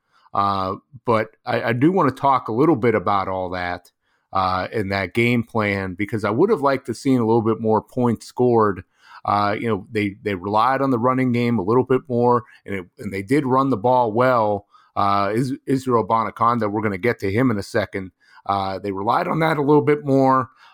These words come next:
Uh, <clears throat> a lot of people talking about high winds maybe have affected,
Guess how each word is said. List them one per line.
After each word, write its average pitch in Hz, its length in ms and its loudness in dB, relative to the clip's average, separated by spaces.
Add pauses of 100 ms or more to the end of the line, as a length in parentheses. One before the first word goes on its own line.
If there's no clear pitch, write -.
Uh, 110 500 -2 (380)
<clears throat> - 600 -8
a 120 160 -2
lot 113 360 0
of 151 120 -8
people 151 240 -2
talking 139 360 -2
about 110 300 0
high 139 320 0
winds 143 800 -2 (340)
maybe 135 360 2
have 127 140 0
affected, 131 640 0